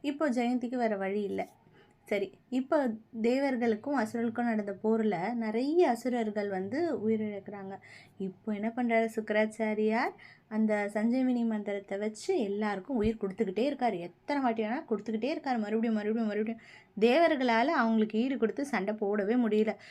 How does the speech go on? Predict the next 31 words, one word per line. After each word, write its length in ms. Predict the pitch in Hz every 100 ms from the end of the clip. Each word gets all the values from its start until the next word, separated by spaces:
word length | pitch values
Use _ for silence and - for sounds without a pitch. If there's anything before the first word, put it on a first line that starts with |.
| - -
உடனே 420 | 277 330 294 330
எல்லாரும் 480 | 269 233 214 254 233
போறாங்க. 440 | 226 226 214 220
எங்க 200 | 208 220
போறாங்க? 760 | 226 240 233 226 226 220 220 226 220 _ _ _ _ _ _ _ -
பிரகஸ்பதி, 560 | 226 262 277 240 202 185
தேவர் 320 | 233 240 220
கு-, 180 | 208 185
குரு 240 | - 226 220
இருக்காங்க 340 | 214 220 208
இல்லையா? 280 | 214 285 254
அவர்கிட்ட 300 | 214 220 240
போய் 160 | 233 226
சொல்றாங்க, 360 | 233 220 214 220 - - - -
"பாருங்க 440 | 226 226 233 233
குரு, 360 | 220 214 269 294 _
இந்த 200 | 233 240
மாதிரி 400 | 233 220 226 247
எங்களால 400 | 214 202 220 226
முடியல" 520 | 214 220 220 202 196 185
அப்படின்னதும், 560 | 196 196 190 202 247 254 - - _
உடனே 360 | 247 262 285 294
அவர் 320 | 233 247 240
போய் 160 | 247 277
சிவபெருமான்கிட்ட 580 | 233 233 240 226 214 214 214
சொல்றாரு, 300 | 202 208 196 _
நீங்க 400 | 233 240 302 311
கொடுத்த 300 | - 254 262
வரத்தை 400 | 226 208 214 254
இவர் 260 | 277 226 233
தப்பா 640 | 208 202 254 254 214 -